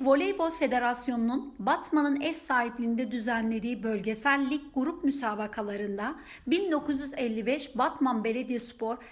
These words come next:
erkek voleybol takımı şampiyon olarak ikinci lige yükseldi.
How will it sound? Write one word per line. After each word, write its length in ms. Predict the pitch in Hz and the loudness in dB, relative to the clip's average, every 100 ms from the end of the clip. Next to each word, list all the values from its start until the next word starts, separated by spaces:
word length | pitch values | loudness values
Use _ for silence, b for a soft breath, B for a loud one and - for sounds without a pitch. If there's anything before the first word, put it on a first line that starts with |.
| B | B
erkek 520 | 233 220 220 302 269 | 0 2 0 -2 0
voleybol 380 | 233 262 269 233 | 0 0 0 -4
takımı 480 | 226 185 196 220 302 B B | -6 -10 -8 -6 -6 B B
şampiyon 580 | - 285 254 254 311 302 | -2 2 2 2 0 -2
olarak 420 | - 240 226 247 - | -4 -2 0 0 -4
ikinci 440 | - - 226 226 240 | -6 -2 -2 0 -2
lige 180 | 208 | -2
yükseldi. 760 | 247 214 - - 196 175 170 165 | -2 -2 -4 -4 -4 -4 -8 -10